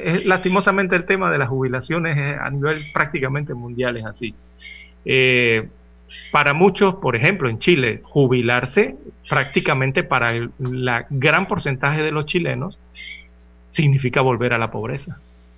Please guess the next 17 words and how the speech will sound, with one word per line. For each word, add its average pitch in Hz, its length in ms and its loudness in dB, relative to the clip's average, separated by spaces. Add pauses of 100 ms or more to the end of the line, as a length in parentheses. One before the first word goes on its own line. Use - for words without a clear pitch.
(460)
o 131 140 0
perder 127 380 2
gran 135 260 0
parte 135 260 0
del 113 160 0
estatus 135 460 -4
que 117 120 -8
tienen 139 480 -2 (320)
cuando 113 280 -2
se 110 100 -8
está 117 200 -2
trabajando 127 640 -2 (640)
o 156 380 2 (100)
perder 131 300 2
el 135 120 2
poder 120 240 0
adquisitivo, 120 760 -2